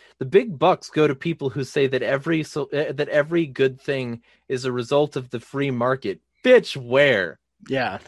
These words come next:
Speaker 2: We're, <laughs>
Speaker 1: Where?
Speaker 2: uh, we're not even at the point where we're even calling it free-ish. It's, it's
Speaker 1: Yeah.
Speaker 2: just not a free market.
Speaker 1: The free market has never existed,
Speaker 2: No.
Speaker 1: ever. And, like, the closest people have gotten is doing illegal shit,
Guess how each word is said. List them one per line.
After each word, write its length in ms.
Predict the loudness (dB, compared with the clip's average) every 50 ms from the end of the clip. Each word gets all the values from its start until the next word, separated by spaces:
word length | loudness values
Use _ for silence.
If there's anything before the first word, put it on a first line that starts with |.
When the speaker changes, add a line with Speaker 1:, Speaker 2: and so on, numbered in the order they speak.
| -20 -20 -12
Speaker 2:
We're, 400 | -8 -6 -6 -6 -6 -6 -8 -8 -2
<laughs> 40 | 2
Speaker 1:
Where? 300 | 4 6 6 6 4 2
Speaker 2:
uh, 80 | 0 -2 -4 -6
we're 200 | -2 2 4 4
not 180 | 4 4 4 4
even 220 | 4 4 4 4
at 140 | 4 4 4
the 160 | 4 2 2
point 300 | 2 2 2 2 2 4
where 160 | 4 4 4 6
we're 180 | 6 6 6
even 220 | 6 4 4 2 2
calling 260 | 4 4 4 4 2
it 120 | 0 -2
free-ish. 800 | -4 -4 0 2 2 2 2 2 2 2 2 2 0 -2 -4 -6 _ _ _ _ _ _ _ _ -4
It's, 200 | -4 -2 0 2
it's 180 | 2 4 4 6
Speaker 1:
Yeah. 100 | 4 4
Speaker 2:
just 180 | 2 0 -4
not 220 | -6 -4 -2 -2 -2
a 40 |
free 220 | -2 -2 -2 -2 0
market. 360 | 0 0 -2 -2 -4 -10 -14 _ _ _ _ _ _ _ _ _ _ _ _
Speaker 1:
The 100 | -4 -4
free 220 | 0 2 4 4
market 360 | 4 6 4 4 4 2 0 -2
has 160 | -2 -2 -4
never 380 | -6 -2 0 0 0 0 -2 -6
existed, 600 | -6 -8 -8 -10 -10 -10 -12 -16 -18 -18 -18 _ _ _ _ _ 0
Speaker 2:
No. 80 | 0
Speaker 1:
ever. 460 | 0 0 -2 -6 -10 -10 -10 -12 -18 _ _ _ _ _ _ _ _ _ -2
And, 220 | -2 -2 -2 -2
like, 240 | 0 2 2 2 0
the 80 | -2 -6
closest 680 | -4 0 2 2 2 2 0 -2 -4 -6 -6 -10 -18 _
people 320 | -8 -8 -6 -6 -4 -2 -2
have 140 | -2 -2
gotten 340 | 0 0 0 0 -2 -4 -8
is 160 | -10 -10 -10
doing 440 | -8 -6 -4 -4 -2 -4 -6 -6 -6 -4
illegal 480 | -4 -2 -2 -2 -4 -4 -4 -6 -8 -8
shit, 420 | -12 -8 -4 -4 -4 -4 -4 _